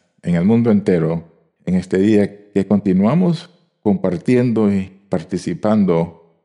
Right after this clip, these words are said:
en este viaje día a día en Cristo Jesús Mesías. Y la fundación de nuestra conversación es la palabra de Dios. La palabra de Dios es verdad. Ahora tenemos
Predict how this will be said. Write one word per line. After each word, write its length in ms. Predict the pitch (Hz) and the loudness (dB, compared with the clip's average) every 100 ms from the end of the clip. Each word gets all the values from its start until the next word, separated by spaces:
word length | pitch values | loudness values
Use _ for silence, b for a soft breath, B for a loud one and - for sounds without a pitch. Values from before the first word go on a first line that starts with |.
| - | -2
en 120 | 98 | 0
este 240 | 110 127 | 0 0
viaje 500 | 123 110 92 85 87 - _ _ | 0 0 0 -4 -4 -12 _ _
día 500 | 107 104 113 113 113 - | 2 4 4 2 -2 -2
a 140 | 92 | -2
día 600 | 90 92 85 90 104 - b b b - | 0 0 0 0 -4 -8 b b b -6
en 200 | 87 82 | -4 -4
Cristo 420 | 95 95 - 92 | -4 -4 -4 -4
Jesús 400 | 92 80 104 92 | -4 -4 -4 0
Mesías. 640 | 90 - 92 80 71 90 - _ _ - | -2 0 0 0 -4 -8 -14 _ _ -4
Y 100 | 95 | 0
la 100 | 92 | 0
fundación 520 | 95 92 87 151 170 | 0 0 0 0 0
de 80 | 156 | 0
nuestra 280 | 123 - - | -2 -2 -4
conversación 1040 | 98 87 82 - 80 - 104 123 131 135 _ _ - | -2 -2 -2 -4 -6 -2 -2 0 -4 -6 _ _ 0
es 340 | 98 113 139 - _ _ | 2 2 0 -4 _ _
la 240 | 98 92 - | -4 -4 -2
palabra 840 | 80 82 110 139 147 147 139 - _ - | -2 0 0 2 0 0 -4 -12 _ -4
de 140 | 87 | -2
Dios. 520 | 85 95 73 76 - _ _ _ _ | 2 2 0 -4 -12 _ _ _ _
La 300 | 185 85 80 | -2 -2 -2
palabra 840 | 92 85 95 120 131 135 131 123 b b b b b | -4 0 0 0 0 0 -2 -6 b b b b b
de 200 | - 80 | -4 -2
Dios 560 | 90 110 131 135 131 - - | 2 2 4 0 -4 -16 -4
es 360 | 98 101 95 - | -2 -2 -4 -4
verdad. 600 | 87 85 82 71 73 - _ _ _ - | -2 -2 -2 -4 -6 -14 _ _ _ -8
Ahora 500 | 80 85 107 143 143 | -6 -2 0 0 0
tenemos 560 | 131 104 87 90 90 | 0 2 2 0 -4